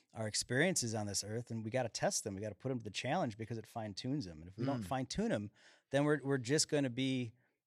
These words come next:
Speaker 1: um, what's that, like Wall-E, that, you know, that blimp in the, the spaceship with all the people that just roll around. Like,
Speaker 2: Uh-huh.
Speaker 1: we're, we're not, we
Speaker 2: Maybe
Speaker 1: need to
Speaker 2: need to do an episode on Wall-E.
Speaker 1: we need
Speaker 2: <laughs>
Speaker 1: to develop these, these,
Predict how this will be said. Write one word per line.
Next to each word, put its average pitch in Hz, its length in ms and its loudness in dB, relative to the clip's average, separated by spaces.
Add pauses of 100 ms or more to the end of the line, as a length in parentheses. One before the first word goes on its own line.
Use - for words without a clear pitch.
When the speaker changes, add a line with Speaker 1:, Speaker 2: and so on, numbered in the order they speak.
(120)
Speaker 1:
um, 110 460 -2 (360)
what's 127 200 -2
that, 113 240 -6
like 113 180 0
Wall-E, 117 460 2
that, 95 160 -6 (600)
you 127 80 -4
know, 104 100 -6
that 104 220 -8
blimp 120 320 -2
in 110 120 -4
the, 101 220 -8 (580)
the 113 80 -2
spaceship 131 500 0 (260)
with 123 120 -6
all 127 140 4
the 120 60 0
people 120 520 -2
that 117 100 -4
just 110 160 -2
roll 123 240 4
around. 117 520 2 (200)
Like, 117 260 4
Speaker 2:
Uh-huh. 117 80 -2
Speaker 1:
we're, 151 160 4
we're 147 140 2
not, 147 260 2
we 139 100 0
Speaker 2:
Maybe 151 200 8
Speaker 1:
need 156 60 4
to 147 40 4
Speaker 2:
need 139 60 0
to 135 60 -2
do 131 100 -2
an 123 80 0
episode - 300 2
on 104 100 -8
Wall-E. 107 240 -6 (340)
Speaker 1:
we 165 80 12
need 190 260 8
Speaker 2:
<laughs> - 20 4
Speaker 1:
to 196 80 4
develop 160 540 6
these, 131 320 -2
these, 123 300 -4